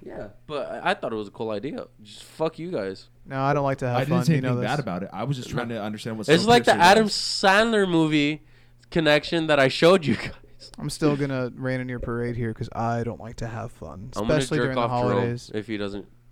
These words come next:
Speaker 1: If he
Speaker 2: It's the
Speaker 1: doesn't.
Speaker 2: fucking holidays.
Speaker 1: Okay,
Speaker 2: Fuck
Speaker 1: I'm gonna jer-,
Speaker 2: off.
Speaker 1: here, hold this, Anthony. I'm gonna jerk off Jerome. Hold this, Anthony.
Speaker 3: Okay, one
Speaker 2: He has
Speaker 3: second.
Speaker 2: to make sure not to break the
Speaker 1: Hold this,
Speaker 2: streak of,
Speaker 1: Anthony.
Speaker 2: of not holding the microphone once per episode.
Speaker 1: I broke that last week.
Speaker 2: He did break it last week 'cause he didn't have the microphone to give anyone to.
Speaker 3: Wait, well, then how did you fix it?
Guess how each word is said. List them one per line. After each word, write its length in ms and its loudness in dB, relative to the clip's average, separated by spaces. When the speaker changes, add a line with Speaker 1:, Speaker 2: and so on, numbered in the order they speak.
Speaker 1:
If 100 -16
he 60 -12
Speaker 2:
It's 80 -6
the 80 -4
Speaker 1:
doesn't. 140 -6
Speaker 2:
fucking 200 -8
holidays. 420 -2
Speaker 1:
Okay, 200 4
Speaker 2:
Fuck 100 4
Speaker 1:
I'm 40 0
gonna 260 2
jer-, 80 -10
Speaker 2:
off. 40 -10
Speaker 1:
here, 160 2
hold 200 0
this, 260 -2
Anthony. 380 -4
I'm 100 -2
gonna 140 -4
jerk 220 -2
off 180 -2
Jerome. 300 -14
Hold 120 -20
this, 120 -20
Anthony. 280 -20
Speaker 3:
Okay, 320 -2
one 120 2
Speaker 2:
He 60 6
has 160 6
Speaker 3:
second. 180 -2
Speaker 2:
to 40 -2
make 100 -4
sure 140 -4
not 160 -2
to 80 -8
break 220 -4
the 60 -16
Speaker 1:
Hold 140 0
this, 100 2
Speaker 2:
streak 100 2
of, 60 2
Speaker 1:
Anthony. 180 -2
Speaker 2:
of 140 -4
not 140 -4
holding 260 -2
the 60 -6
microphone 580 -6
once 200 -6
per 140 -4
episode. 480 -4
Speaker 1:
I 120 -18
broke 340 -18
that 200 -12
last 220 -16
week. 180 -20
Speaker 2:
He 100 -10
did 140 -6
break 160 -6
it 60 -8
last 280 -10
week 120 -10
'cause 100 -8
he 80 -10
didn't 220 -10
have 200 -6
the 80 -10
microphone 360 -12
to 60 -12
give 140 -8
anyone 280 -6
to. 120 -6
Speaker 3:
Wait, 140 -8
well, 180 -8
then 160 -8
how 160 -10
did 180 -10
you 80 -10
fix 300 -16
it? 140 -18